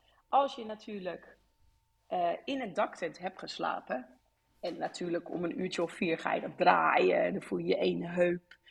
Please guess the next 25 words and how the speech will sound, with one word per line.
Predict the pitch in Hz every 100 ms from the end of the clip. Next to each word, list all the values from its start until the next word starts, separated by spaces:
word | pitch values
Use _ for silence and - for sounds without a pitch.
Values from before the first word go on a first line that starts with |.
| - - -
en |
dan | -
moet | 170
je | -
eigenlijk | - - -
plassen, | 190 190 185 - - 180 180 175
dan | 160
draai | 170 170 170
je | 165
toch | 185
weer | 180 170
op | -
je | -
andere | - 185 190 202
heup. | 170 175 180 - - - - - - _ _
Dan | 214 240
is | 247 247
een | 240
lodge | 226 302 -
daarna | 226 202 185 170
best | - 226
wel | - 160
heel | 160 196
lekker. | 160 196 - - _ - -
Het | _